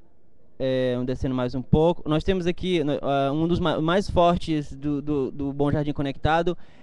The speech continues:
é a divulgação dos editais do Ministério da Cultura. Então, o, nós acabamos de, de, de, de anunciar o edital do Banco do Nordeste e do Ministério da Cultura também.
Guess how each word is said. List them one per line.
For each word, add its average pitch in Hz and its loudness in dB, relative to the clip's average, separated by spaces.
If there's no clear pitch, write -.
é 151 2
a 135 -2
divulgação 175 -2
dos 180 -6
editais 175 0
do 156 -6
Ministério 175 0
da 165 2
Cultura. 151 -4
Então, 151 -2
o, 143 -4
nós 156 -4
acabamos 175 -4
de, 180 -6
de, 170 -6
de, 147 -8
de 123 -6
anunciar 143 -2
o 165 -2
edital 160 0
do 170 -4
Banco 175 -4
do 185 -4
Nordeste 175 -4
e 175 -6
do 185 -8
Ministério 185 -4
da 180 -2
Cultura 185 -2
também. 175 -2